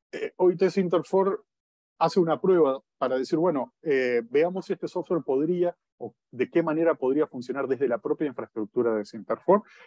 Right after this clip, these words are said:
Eh, validamos ese proceso, o sea, le pusimos como un tick, dijimos, ok, esto lo podremos hacer,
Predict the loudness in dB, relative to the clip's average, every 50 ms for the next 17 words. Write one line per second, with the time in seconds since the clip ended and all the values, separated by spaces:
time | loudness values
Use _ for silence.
0 | _ _ 4 6 6 6 6 4 4 6 6 8 8 8 8 8 6 4 2 0
1 | -2 -2 -2 0 0 0 0 0 -4 -2 0 0 0 0 0 -2 -2 0 0 -2
2 | -6 -10 -12 -12 -8 -4 -2 -2 -2 -2 -4 _ _ _ _ -12 -10 -8 -8 -8
3 | -8 -10 -8 -8 -6 -6 -6 -8 -8 -6 -2 -2 -2 -2 -2 -6 -6 0 0 0
4 | 0 0 -16 _ _ -14 -8 -6 -6 -6 -6 -10 -16 _ -16 -8 0 2 2 2
5 | 2 0 -6 -4 0 0 0 2 2 0 0 2 4 4 4 2 0 -6 -4 0
6 | 2 2 2